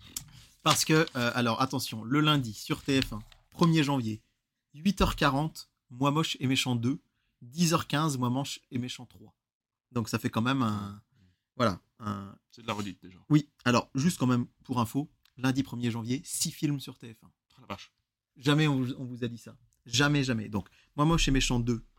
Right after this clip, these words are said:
Speaker 1: à huit heures quarante, Moi Moche et Méchant trois à dix heures quinze, Baby Boss à quatorze heures,
Speaker 2: Ouais.
Speaker 1: Baby Boss deux à
Speaker 2: Ok.
Speaker 1: quinze,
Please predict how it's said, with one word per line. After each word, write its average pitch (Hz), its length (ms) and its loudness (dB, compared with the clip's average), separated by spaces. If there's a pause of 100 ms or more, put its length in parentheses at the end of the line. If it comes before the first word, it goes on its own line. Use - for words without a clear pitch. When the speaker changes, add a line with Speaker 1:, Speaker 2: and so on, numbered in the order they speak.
(180)
Speaker 1:
à 113 80 0
huit 110 180 -4
heures 101 80 -8
quarante, 127 380 -6
Moi 135 140 0
Moche 131 200 0
et 123 60 -6
Méchant 107 300 -2
trois - 260 -8
à 113 100 -4
dix 120 220 -8
heures 110 120 -6
quinze, 135 320 -6 (400)
Baby 156 320 6
Boss 147 280 0
à 117 60 -2
quatorze 117 360 -2
heures, 110 240 0
Speaker 2:
Ouais. 113 160 -6
Speaker 1:
Baby 139 300 2
Boss 131 240 4
deux 139 260 2 (100)
à 127 60 -2
Speaker 2:
Ok. 107 60 -4
Speaker 1:
quinze, 131 220 -2